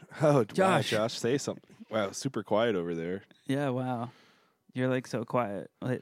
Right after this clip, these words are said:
Speaker 2: like, what's your problem?
Speaker 1: Like, it's weird 'cause everyone else is conversing and you're just kinda listening.
Speaker 2: Yeah, it's like you're, like, a, some sort of
Speaker 1: Do you
Speaker 2: social
Speaker 1: have
Speaker 2: reject.
Speaker 1: anything to add, or do you just listen?
Speaker 2: <laughs>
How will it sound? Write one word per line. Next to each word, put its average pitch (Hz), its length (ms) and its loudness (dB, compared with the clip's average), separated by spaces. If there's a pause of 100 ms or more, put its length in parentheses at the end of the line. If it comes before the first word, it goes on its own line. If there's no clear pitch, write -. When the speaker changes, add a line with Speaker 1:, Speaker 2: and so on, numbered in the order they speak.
(120)
Speaker 2:
like, - 140 -10
what's 120 160 -10
your 123 80 -2
problem? 120 400 2
Speaker 1:
Like, 120 360 -2
it's 104 180 -6
weird 107 320 2
'cause - 240 -4
everyone 101 320 2
else 95 180 0
is 92 100 -4
conversing 92 580 -4
and 82 120 -6
you're 87 120 -2
just 90 180 -10
kinda 85 200 -6
listening. 71 560 -12 (120)
Speaker 2:
Yeah, 131 260 2
it's - 140 -8
like 127 160 -6
you're, 127 140 0
like, 123 220 -2
a, 117 140 -6
some 120 220 -10
sort 117 180 -6
of 117 120 -8
Speaker 1:
Do 117 160 0
you 139 100 4
Speaker 2:
social 123 120 4
Speaker 1:
have 120 100 0
Speaker 2:
reject. 135 240 4 (120)
Speaker 1:
anything 165 320 -2
to 156 160 -4
add, 147 360 -4
or 80 360 -2
do - 80 -8
you 90 120 0
just 80 260 -6
listen? 71 500 -10
Speaker 2:
<laughs> - 40 -20